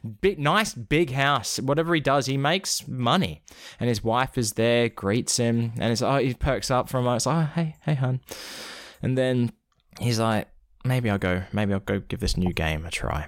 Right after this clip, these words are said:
So he sits down and is playing Legend of Zelda, Tears of the Kingdom. And as he's exploring and stuff, you see his, his mood starts to change and, like, he's getting happy and he's, like,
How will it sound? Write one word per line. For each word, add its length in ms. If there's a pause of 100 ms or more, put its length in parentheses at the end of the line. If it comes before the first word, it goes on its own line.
(140)
So 120
he 80
sits 260
down 360
and 180
is 140
playing 480
Legend 300
of 60
Zelda, 540 (240)
Tears 300
of 40
the 60
Kingdom. 480 (440)
And 300 (140)
as 160
he's 160
exploring 640
and 100
stuff, 520
you 60
see 320
his, 160
his 200
mood 340
starts 360
to 100
change 560
and, 140
like, 180
he's 140
getting 260
happy 480
and 80
he's, 140
like, 180